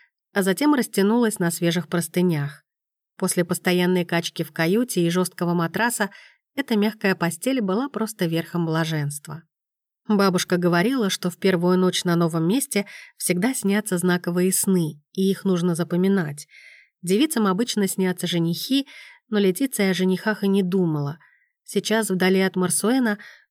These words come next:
она испытывала странную смесь облегчения и тоски. Облегчение от того, что не нужно бояться незваных гостей,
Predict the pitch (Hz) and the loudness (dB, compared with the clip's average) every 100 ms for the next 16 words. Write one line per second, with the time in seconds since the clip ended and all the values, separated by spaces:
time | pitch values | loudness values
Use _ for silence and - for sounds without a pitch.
0 | _ - 226 285 - - 226 190 180 180 | _ 0 2 2 0 -4 -2 0 0 0
1 | - 208 202 185 175 196 196 180 170 160 | -2 -2 0 0 0 -2 -2 -4 -4 -4
2 | - 220 214 185 - 190 196 202 - - | -2 0 0 -2 -4 -6 -4 -4 -8 -10
3 | 160 147 _ _ _ _ _ _ - 190 | -10 -12 _ _ _ _ _ _ -4 0
4 | 190 - 285 254 185 - 175 214 220 190 | 0 0 2 2 0 0 -2 -2 -2 0
5 | 185 214 254 196 165 165 170 165 170 170 | 2 2 0 0 2 0 0 -2 -2 -2
6 | 165 160 156 156 151 147 - 220 233 | 0 -2 -2 -2 -4 -6 -2 -2 -2